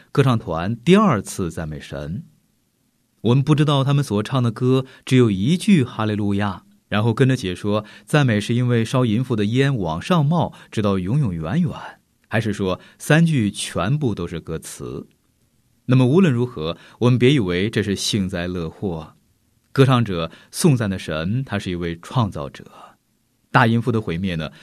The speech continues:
不过是新纪语完的一种前奏。那么正如另外一位学者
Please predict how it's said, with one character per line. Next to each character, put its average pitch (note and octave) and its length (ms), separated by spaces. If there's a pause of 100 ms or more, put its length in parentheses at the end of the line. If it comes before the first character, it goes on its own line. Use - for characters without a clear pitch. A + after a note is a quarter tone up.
(140)
不 B2 100
过 B2 120
是 A#2+ 160
新 D3+ 300
纪 A#2+ 260
语 F2 80
完 D#2+ 280
的 G#2 100
一 F#2 120
种 C#2+ 220
前 - 420
奏。 G2 300 (800)
那 A#2 80
么 A#2+ 100
正 C3 120
如 A#2 140
另 E3 160
外 A#2+ 120
一 A2 40
位 G2+ 140
学 G2 180
者 C#2 260